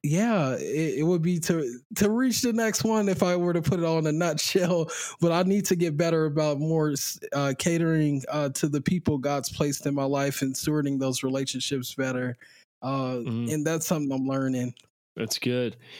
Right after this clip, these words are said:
Speaker 2: Man, you, you do seem like a guy who's cheering for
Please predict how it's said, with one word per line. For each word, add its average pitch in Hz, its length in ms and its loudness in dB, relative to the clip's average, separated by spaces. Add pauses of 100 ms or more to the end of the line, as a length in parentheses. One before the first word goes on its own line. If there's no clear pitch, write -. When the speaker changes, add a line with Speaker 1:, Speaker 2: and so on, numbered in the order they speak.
(140)
Speaker 2:
Man, 156 160 2
you, 160 220 0
you 160 160 0
do 170 180 0
seem 170 280 0
like 147 180 0
a 143 60 2
guy 131 300 2
who's 123 300 -2
cheering 147 460 0
for 127 480 0